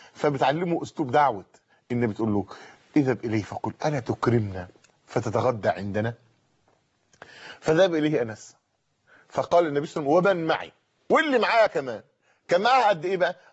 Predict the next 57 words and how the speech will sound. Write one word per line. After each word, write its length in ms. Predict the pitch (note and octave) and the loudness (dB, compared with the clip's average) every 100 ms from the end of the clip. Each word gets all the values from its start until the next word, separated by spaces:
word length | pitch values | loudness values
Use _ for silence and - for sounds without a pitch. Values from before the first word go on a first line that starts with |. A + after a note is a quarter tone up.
| - | 2
أربعين 720 | F#3+ E3 E3 F3 D#3+ A2 F#2 _ - | 2 2 0 0 -2 -6 -12 _ -2
واحد 320 | C#3+ D3 B2+ | 0 0 -4
من 80 | A#2+ | -4
أهل 160 | D3 C3 | -2 -2
الصفة. 440 | - A#2+ - - | -2 -10 -4 0
أهل 80 | F3+ | 0
الصفة 260 | - D3+ | 0 -2
دول 100 | D3 | -2
ما 60 | C#3+ | 0
كانش 180 | D3 C3 | -2 -2
لهم 160 | C3 | -2
بيوت 260 | A#2+ C#3+ D3 | 2 0 0
لسه، 200 | D3 C3 | -4 -2
كانوا 200 | - A#2+ | -2 -2
بيسكنوا 260 | A#2 D3+ C3 | -4 -4 -2
في 80 | |
مسجد 160 | C3+ C3+ | -2 0
النبي 280 | C#3 C#3 - | 0 0 -4
صلى 180 | - F#3 | -8 -6
الله 100 | G3+ | -6
عليه 100 | - | -10
وسلم، 260 | - - - | -20 -8 -2
وكانوا 240 | G#3+ G#3+ | 2 2
بيتغيروا. 500 | F#3 D3+ D3+ E3+ - - _ _ - | 2 2 2 2 0 -10 _ _ -2
يعني 120 | D3+ | 2
يا 60 | E3 | 2
جماعة 140 | F#3+ | 2
الصوفية 280 | F3+ F3 F#3 | 0 -2 -2
كل 160 | F3+ | 0
شوية 100 | F3 | -2
يقولوا: 160 | F#3 F3+ | 0 2
"أهل 60 | G3+ | 2
الصفة 260 | G#3 F#3+ | 2 2
دول 120 | G#3 | 2
مفكرهم 360 | F#3+ F3+ G3+ G3 | 2 2 2 2
يا 140 | E3+ | 2
جماعة 220 | F#3 G3 F3+ | 2 2 0
كده 300 | F#3+ F#3 - - - | 0 -2 -2 -12 -4
يعني 280 | D3+ D3+ E3 | 0 0 0
قاعدين 680 | F3 D3+ D3+ E3+ A#3 A3 D3 - - | 0 0 -2 0 0 0 -4 -16 -6
عواطلية 640 | C#3 F3+ F3+ F#3 G#3+ A#3+ F#3+ | 2 4 4 2 0 2 2
كده، 180 | G3 | 2
ما 60 | F#3+ | 2
لهمش 200 | G#3+ - | 2 0
شغلانة 300 | F3 F#3 G#3 | 0 2 2
غير 80 | F#3+ | 2
إنهم 100 | G3 | 2
يقعدوا 180 | F#3 F3 | 0 -2
في 60 | |
المسجد 300 | F3 F3+ D#3+ | 0 0 0
وخلاص". 340 | D3+ D#3+ D3 F3+ | 0 2 0 2
لا، 260 | B3+ A#3 - - - | 2 2 0 -18 0
أهل 120 | C#4 B3+ | 2 2
الصفة 280 | C4 A3 | -2 -2
دول 120 | G#3+ G#3+ | 0 4
وفد 380 | A#3+ G#3 D#3+ | 4 4 -4
بيجي 460 | D#3+ G3+ G3+ C3+ | -6 -2 -2 -4